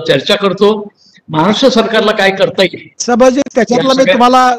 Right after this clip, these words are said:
Speaker 2: सोपा उपाय
Speaker 1: हं.
Speaker 2: सांगतो. त्यांना म्हणा, त्यांच्याजवळ यावेळी खूप रिझर्व्ह वाढलेला आहे,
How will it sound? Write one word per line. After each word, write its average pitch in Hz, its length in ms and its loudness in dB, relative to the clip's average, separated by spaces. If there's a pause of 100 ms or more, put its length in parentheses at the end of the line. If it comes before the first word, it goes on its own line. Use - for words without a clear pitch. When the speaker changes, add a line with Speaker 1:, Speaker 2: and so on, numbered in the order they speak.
Speaker 2:
सोपा 202 400 -2
उपाय 233 300 2
Speaker 1:
हं. 180 60 -4
Speaker 2:
सांगतो. 190 420 -6
त्यांना 202 340 -2
म्हणा, 240 260 2
त्यांच्याजवळ 233 640 0
यावेळी 220 460 -2
खूप 240 180 -6
रिझर्व्ह 208 460 0
वाढलेला 185 340 0
आहे, 147 140 -6